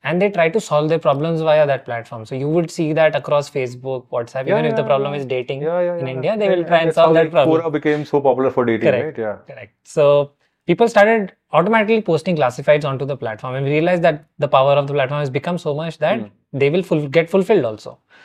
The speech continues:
Speaker 1: Um, and that's where we started seeing that, okay, let's build spec-, separate products, th-, little bit s-,
Speaker 2: Got it।
Speaker 1: specified products for these classifieds. Um,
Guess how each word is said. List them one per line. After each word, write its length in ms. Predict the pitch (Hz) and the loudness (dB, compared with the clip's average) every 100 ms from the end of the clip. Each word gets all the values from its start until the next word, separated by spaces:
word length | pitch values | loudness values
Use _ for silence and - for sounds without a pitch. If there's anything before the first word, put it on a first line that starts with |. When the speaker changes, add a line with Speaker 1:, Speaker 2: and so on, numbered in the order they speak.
| - _ _ - | -20 _ _ -6
Speaker 1:
Um, 340 | 135 135 139 | -4 -4 -4
and 160 | 147 151 | 0 2
that's 240 | 160 - | 2 2
where 420 | 190 202 202 165 160 | 6 6 6 0 -4
we 120 | 165 | -2
started 340 | 156 151 156 | 0 0 -2
seeing 260 | - 151 151 | -4 -4 -2
that, 160 | 180 | -2
okay, 180 | 165 156 | -2 0
let's 220 | 147 147 | 0 0
build 180 | 143 143 | -2 -4
spec-, 180 | 147 123 | -2 -6
separate 420 | - 135 127 139 | -4 -4 -2 -4
products, 300 | 143 127 127 | -2 -2 -4
th-, 300 | - 143 143 160 | -6 -8 -6 -2
little 120 | 143 | -2
bit 160 | 143 151 | 0 -4
s-, 200 | - - | -6 -12
Speaker 2:
Got 180 | - 95 | -4 -4
it। 60 | 85 | -4
Speaker 1:
specified 640 | - - 127 131 135 127 | -16 -10 -8 -2 -4 -2
products 280 | 135 127 135 | -4 -4 -6
for 140 | - | -6
these 200 | 123 127 | -6 -6
classifieds. 680 | 123 117 - 139 120 151 - _ - - - _ | -8 -10 -10 -6 -4 -4 -8 _ -20 -20 -20 _
Um, 400 | 131 147 151 151 | -4 -2 -4 -6